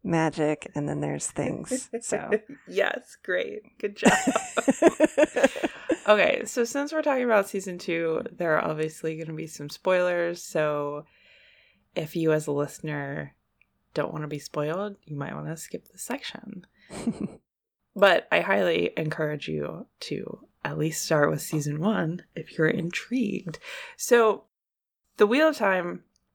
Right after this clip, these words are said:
Speaker 2: is based on the series of books by Robert Jordan. The last two, or the last few were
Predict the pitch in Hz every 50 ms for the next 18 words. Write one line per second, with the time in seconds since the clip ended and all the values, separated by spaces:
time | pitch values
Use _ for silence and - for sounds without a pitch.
0 | _ _ _ 170 151 - - - 170 180 185 - - 208 196 190 185 185 180 175
1 | 190 - - - _ - 170 165 175 _ _ _ - _ _ _ - - - 160
2 | 160 160 175 - 247 214 _ - 156 151 147 - - _ 135 127 127 131 135 143
3 | - - 180 147 143 156 190 233 240 - - 147 139 135 143 143 143 147 156 -
4 | - - - 139 135 135 143 - - - - - - 185 175 170 170 165 160 -
5 | _ - 156 151 151 151 151 151 160 - - - - 180 165 160 156 156 147 143
6 | 139 139 135 139 -